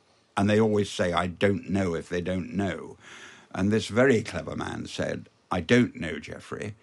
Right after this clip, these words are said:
If you're asking me to guess, I think he said to the king when they were on their own,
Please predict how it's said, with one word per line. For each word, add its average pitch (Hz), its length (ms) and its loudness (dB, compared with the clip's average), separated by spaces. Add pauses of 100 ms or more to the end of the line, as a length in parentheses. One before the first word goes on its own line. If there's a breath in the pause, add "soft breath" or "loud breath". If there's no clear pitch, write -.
(300 soft breath)
If - 180 -2
you're 98 280 0
asking - 560 0
me - 180 -4
to - 120 -8
guess, - 560 -6 (560 soft breath)
I 143 240 8
think 101 340 2
he 110 140 2
said 95 360 0
to 87 100 -4
the 90 120 0
king 92 380 0
when 92 200 2
they 92 100 2
were 92 160 0
on 92 180 0
their 87 220 0
own, 95 300 0